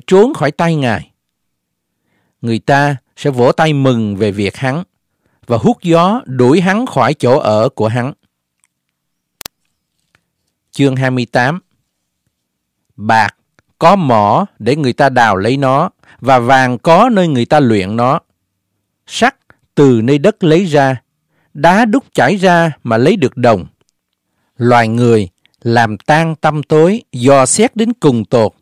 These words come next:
Hòn đá ở nơi âm ẩm tối tăm đen kịt. Người ta đào mỏ xa chỗ loài người ở trên thế. Tại trong nơi vắng vẻ không chân người đi đến. Chúng bị treo và đồng đưa xa cách loài người.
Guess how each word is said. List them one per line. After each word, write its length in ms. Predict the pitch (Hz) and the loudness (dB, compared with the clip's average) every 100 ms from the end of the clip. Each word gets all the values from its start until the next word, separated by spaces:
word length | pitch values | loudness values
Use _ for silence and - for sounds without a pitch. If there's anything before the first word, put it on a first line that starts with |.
| _ _ _ _ _ _ _ | _ _ _ _ _ _ _
Hòn 380 | - 147 139 135 | 0 2 2 2
đá 260 | 156 220 - | 2 2 0
ở 120 | 143 | 0
nơi 180 | 180 185 | 0 0
âm 240 | - 180 | 0 0
ẩm 240 | 120 120 185 | 0 -2 -2
tối 280 | 196 202 | 0 0
tăm 300 | 233 180 156 | 2 0 0
đen 200 | 151 156 | 0 -2
kịt. 240 | - 131 104 _ _ _ _ _ _ _ _ _ _ _ - | -2 -6 -8 _ _ _ _ _ _ _ _ _ _ _ -6
Người 120 | 135 | -2
ta 140 | 170 190 | 0 2
đào 240 | 151 135 | 4 2
mỏ 320 | 123 113 165 | 2 2 2
xa 320 | - 214 196 190 | 0 0 0 0
chỗ 140 | 143 | 2
loài 200 | 185 135 | 2 2
người 300 | 123 120 117 | 2 2 2
ở 140 | 104 127 | 2 -2
trên 220 | 156 143 | -2 -4
thế. 360 | 139 143 170 196 _ _ _ _ _ _ _ _ | -2 0 0 -4 _ _ _ _ _ _ _ _
Tại 180 | 113 107 | -2 -2
trong 180 | 156 151 | -2 0
nơi 140 | 151 | 0
vắng 220 | 147 202 202 | 0 0 0
vẻ 320 | 127 113 180 | 2 2 0
không 220 | 196 180 | -2 -2
chân 260 | - 185 165 | 0 0 2
người 220 | 120 107 | 2 2
đi 180 | 131 131 | 0 0
đến. 280 | 131 160 190 _ _ _ _ _ _ _ _ - | 0 0 -6 _ _ _ _ _ _ _ _ -6
Chúng 200 | 190 220 | -4 -2
bị 160 | 113 104 | -2 -4
treo 360 | 156 151 151 143 - _ | 0 2 2 -2 -8 _
và 120 | 123 | -4
đồng 360 | 113 127 123 110 | 0 0 0 2
đưa 240 | 147 160 | 4 4
xa 260 | 147 160 147 | 2 0 -2
cách 220 | - 202 | -2 -2
loài 180 | 127 104 | 0 0
người. 320 | 107 107 92 | 0 0 -2